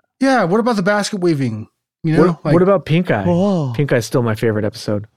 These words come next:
Speaker 3: Well, I keep hearing The Ranch, and I keep thinking of Doctor Phil. So, like, I'm, I'm just waiting for Doctor Phil to pop up in this.
Speaker 2: Okay, so there was, there was a whole thing about a medical study,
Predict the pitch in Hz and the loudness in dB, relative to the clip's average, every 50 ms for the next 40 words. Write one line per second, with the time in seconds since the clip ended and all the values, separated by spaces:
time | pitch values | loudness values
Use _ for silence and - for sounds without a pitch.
0 | - - - 131 143 147 131 78 113 147 147 - 196 185 160 170 170 170 165 156 | -16 -6 0 0 2 2 2 0 0 -2 0 0 0 0 0 0 0 0 2 2
1 | 139 127 113 113 117 120 131 135 143 147 151 - 135 120 117 117 110 127 123 113 | 2 0 0 0 0 0 0 0 0 -2 -2 -4 -4 -2 -2 -2 -2 -2 -4 -2
2 | - 127 120 110 120 113 110 101 98 104 104 104 101 - 95 95 92 - - 101 | -2 -4 -2 -2 -2 -2 -2 -2 -2 0 0 0 -2 -2 -6 -6 -6 -4 -2 -2
3 | 95 92 92 92 _ _ - - - 107 101 101 107 107 101 - 101 104 104 101 | -2 -2 -4 -6 _ _ -16 -6 -2 -2 0 2 0 0 0 0 -2 0 0 -2
4 | 98 - - - 104 107 101 104 101 - 110 98 98 104 104 - 101 92 95 98 | -2 -4 -4 -4 -4 -2 -2 -4 -4 -4 -2 -2 0 -2 -2 -4 -4 -2 -2 -2
5 | 98 - - 98 - - 98 98 101 101 - - 104 101 95 - 101 98 - - | -2 -2 -6 -8 -4 -2 0 0 0 0 0 2 0 0 2 0 -4 -4 -4 -4
6 | 101 101 104 113 110 - _ _ _ _ _ - - 175 165 - 160 139 135 - | -6 -4 -4 -6 -6 -8 _ _ _ _ _ 0 2 2 4 4 2 2 2 2
7 | 185 175 170 180 190 190 190 180 160 160 165 160 180 185 185 165 180 165 185 269 | 2 2 4 4 4 2 2 2 0 -2 -4 -2 0 0 2 2 0 0 0 0
8 | 285 - 254 226 214 180 185 165 139 131 123 127 135 147 151 147 - 156 135 - | 0 0 0 0 0 2 0 0 0 0 0 0 0 0 0 0 -2 -2 -2 -2
9 | - - 139 131 131 131 127 123 127 | -4 -2 0 2 2 2 0 -2 -4